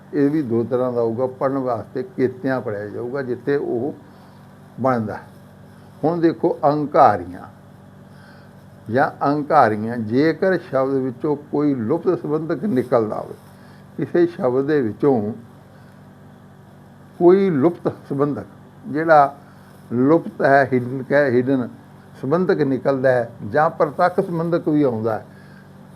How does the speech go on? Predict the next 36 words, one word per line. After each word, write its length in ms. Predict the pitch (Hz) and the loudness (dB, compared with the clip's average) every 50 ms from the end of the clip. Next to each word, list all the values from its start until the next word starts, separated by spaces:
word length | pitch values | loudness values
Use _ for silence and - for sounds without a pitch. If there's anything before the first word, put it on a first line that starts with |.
| - - - - | -20 -20 -4 2
ਤਾਂ 160 | 160 143 143 | 4 4 4
ਬਿੰਦੀ 440 | 127 117 110 127 123 127 117 127 131 | 2 0 -2 -2 -2 -2 -2 -2 0
ਦਾ 140 | 131 135 131 | 2 2 0
ਪ੍ਰਯੋਗ 480 | 123 127 117 107 107 107 104 104 101 98 | 0 -2 -6 -4 -4 -4 -4 -6 -6 -10
ਹੋਵੇਗਾ। 320 | 95 - 98 101 98 - - - | -12 -14 -14 -12 -12 -12 -8 -8
ਉੱਥੇ 240 | 127 127 - - 147 | -8 -6 -4 -6 -6
ਬਿੰਦੀ 300 | 123 120 120 117 117 123 | -4 -4 -4 -4 -4 -4
ਤੁਹਾਨੂੰ 400 | 113 139 131 135 147 143 120 104 | -4 -6 -6 -6 -8 -8 -8 -6
ਬੋਲਣੀ 480 | 107 117 113 110 110 120 117 117 110 | -2 -2 -2 -2 -2 -2 -4 -4 -4
ਚਾਹੀਦੀ 400 | - - - 104 107 113 110 104 | -6 -8 -10 -10 -8 -6 -6 -6
ਹੈ, 40 | 98 | -8
ਬੋਲਣੀ 400 | - 104 120 120 113 113 120 123 | -8 -6 -4 -4 -4 -4 -8 -6
ਤਾਂ 180 | 117 127 123 120 | -6 -6 -6 -4
ਕਿ 100 | 123 143 | -6 -6
ਉਹਦੇ 220 | 139 139 147 170 - - - - - - - - - - - 131 | -6 -6 -6 -8 -10 -12 -20 -20 -20 -20 -20 -20 -14 -6 -4 -4
ਅਰਥ 180 | 117 110 - 127 | -4 -4 -6 -6
ਜਿਹੜੇ 280 | 123 123 120 117 117 | -4 -4 -4 -4 -4
ਆ 60 | 131 | -4
ਉਹ 80 | 139 131 | -6 -6
ਸਪਸ਼ਟ 440 | 117 - - - 107 101 - - - | -8 -10 -12 -12 -10 -12 -12 -14 -16
ਹੋ 80 | - - - | -16 -14 -14
ਜਾਣ। 100 | - - | -14 -12
ਬਿੰਦੀ 320 | 104 110 117 120 117 120 123 | -10 -8 -6 -6 -6 -6 -4
ਦਾ 120 | 127 123 | -4 -4
ਪ੍ਰਯੋਗ 400 | 113 120 113 110 110 110 120 120 | -4 -6 -8 -6 -6 -8 -8 -8
ਹੋਵੇਗਾ, 420 | 123 113 107 110 120 131 139 143 - - - - - - - - - | -8 -8 -6 -6 -4 -4 -6 -6 -8 -16 -20 -20 -20 -20 -16 -8 -4
ਨਹੀਂ 200 | 120 135 147 143 | -2 -2 -2 -2
ਤਾਂ 120 | 151 147 | -2 -2
ਬਿੰਦੀ 360 | 131 110 117 120 120 123 127 123 | -2 -2 -4 -4 -4 -2 -4 -2
ਦਾ 260 | 127 131 131 - - - - - - - - - - - - - - - - 113 | 0 0 -2 -2 -4 -10 -18 -20 -20 -20 -20 -20 -20 -20 -20 -20 -20 -16 -10 -6
ਨਹੀਂ, 380 | 113 117 135 156 170 170 170 170 - - - - - | -2 0 0 0 0 -2 -4 -8 -12 -20 -20 -16 -4
ਜੇਕਰ 420 | 110 120 131 131 127 151 147 143 120 | 0 2 2 2 2 2 2 2 0
ਨਹੀਂ 280 | 107 110 123 160 202 | -2 -2 -2 -2 0
ਕੋਈ 140 | - - 202 | 2 0 2
ਨਿਕਲਦਾ 460 | 180 165 147 - 151 147 151 151 147 | 2 0 0 0 0 0 2 2 2
ਉਹ 200 | 131 127 135 - | 2 2 -2 -4